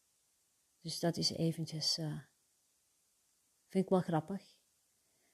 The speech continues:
Dus die, eh, slepen we, eh, één december gewoon weer naar beneden.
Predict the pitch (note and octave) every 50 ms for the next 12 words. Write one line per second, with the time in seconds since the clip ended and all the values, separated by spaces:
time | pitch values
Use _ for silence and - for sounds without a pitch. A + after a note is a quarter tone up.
0 | _ _ _ A3+ A#3+ - - C4 B3+ B3 B3 A#3 A3+ A3 G#3+ G3+ - - A3+ A3+
1 | A3 A3 G#3+ G3+ G3 G3+ G3 F#3+ F3+ - - G3 G3 F#3+ F3 - F#3+ G#3 G3+ G3
2 | F#3+ F#3 - G3+ F#3 F#3 F3 F3+ F3+ F#3 G3+ G3+ G3+ G3+ G3+ G3 G3 F#3 F3+ F3+
3 | F#3 F3+ F3+ F3+ F3 F3 F3 F3 E3+ -